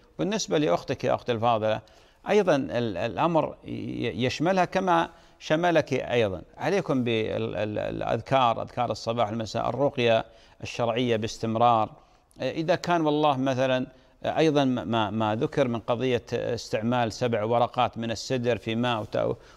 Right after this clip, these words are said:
وتغتسلين منها، فيها مثلا، أو كثرة القراءة، وبإذن الله تتوكلين على الله سبحانه وتعالى. وحاولي ألا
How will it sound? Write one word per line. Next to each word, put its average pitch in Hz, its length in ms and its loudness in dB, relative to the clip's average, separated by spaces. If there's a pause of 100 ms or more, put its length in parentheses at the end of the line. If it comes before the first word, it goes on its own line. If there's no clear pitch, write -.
وتغتسلين 117 840 -2 (480)
منها، 113 440 0
فيها 117 300 2
مثلا، 110 500 0 (400)
أو 120 240 -2 (140)
كثرة 151 380 0
القراءة، 120 460 2
وبإذن 165 340 -4
الله 156 240 2
تتوكلين 127 840 0 (380)
على 117 120 0
الله 135 180 2
سبحانه 117 320 -4
وتعالى. 131 360 0
وحاولي 170 680 2
ألا 165 420 4